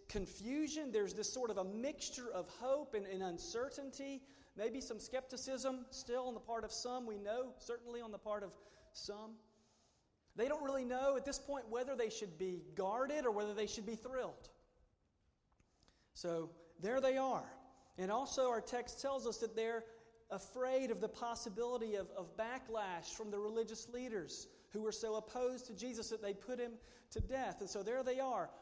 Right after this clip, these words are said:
The doors are locked. They're gathered, and Jesus comes to them. And just as the, the grave clothes and the tomb could not hold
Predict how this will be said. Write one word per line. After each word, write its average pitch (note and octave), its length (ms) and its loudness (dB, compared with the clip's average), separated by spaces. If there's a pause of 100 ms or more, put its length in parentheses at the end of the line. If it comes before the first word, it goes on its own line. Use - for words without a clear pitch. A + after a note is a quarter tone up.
The G#3 80 2
doors B3+ 380 0
are B3+ 100 2
locked. B3 480 0
They're G#3 120 2
gathered, A3 500 0
and G3 160 2
Jesus C4+ 400 0
comes D4 340 -6
to - 140 -6
them. D#3 140 -12 (2250)
And C#3 100 -14
just G3 280 -4
as F3+ 240 -2
the, D3+ 300 -4 (200)
the D#3 60 -10
grave F3+ 460 -2
clothes F#3 560 -2
and C#3+ 180 -8
the C#3+ 200 -10
tomb G3 460 -8
could F3 180 -8
not E3 260 -6
hold F#3 440 -4